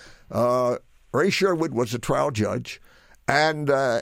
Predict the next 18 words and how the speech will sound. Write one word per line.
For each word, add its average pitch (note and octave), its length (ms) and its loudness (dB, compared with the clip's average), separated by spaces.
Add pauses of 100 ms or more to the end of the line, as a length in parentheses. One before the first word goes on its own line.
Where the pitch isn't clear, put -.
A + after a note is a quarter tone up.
(120)
he, G#3 380 0
uh, D3+ 240 -4
made D3+ 240 0
it D3+ 80 -4
very D3+ 260 -2
clear E3+ 240 -2
at C3+ 120 -2
the B2 120 2
outset C3+ 600 -6 (400)
that G#2+ 160 -4
there C3 120 0
wasn't F3 280 0
gonna E3 220 0
be D3 120 -2
any D3 160 -2
talk B2+ 380 -2
about G#2 320 -4
powwow A2 640 -2